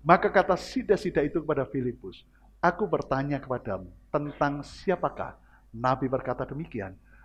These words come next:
Tentang dirinya sendiri atau tentang orang lain?" Perhatikan ayat tiga puluh lima. Maka mulailah Filipus berbicara, dan bertolak dari nas itu,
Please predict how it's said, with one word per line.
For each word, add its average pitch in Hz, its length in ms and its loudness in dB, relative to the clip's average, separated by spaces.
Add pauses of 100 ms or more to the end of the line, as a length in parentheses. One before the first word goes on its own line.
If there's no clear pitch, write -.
(140)
Tentang 117 400 -2
dirinya 123 400 -2
sendiri 147 480 -2 (400)
atau 160 240 4
tentang 170 400 -2
orang 175 240 4
lain?" 175 260 2 (140)
Perhatikan 147 480 4
ayat 151 120 -2
tiga 143 120 0
puluh 127 260 0
lima. 104 220 -6 (680)
Maka 180 260 12
mulailah 277 920 12
Filipus 175 560 10
berbicara, 135 880 0 (400)
dan 196 560 10
bertolak 208 800 6
dari 165 240 6
nas 170 560 4
itu, 151 480 0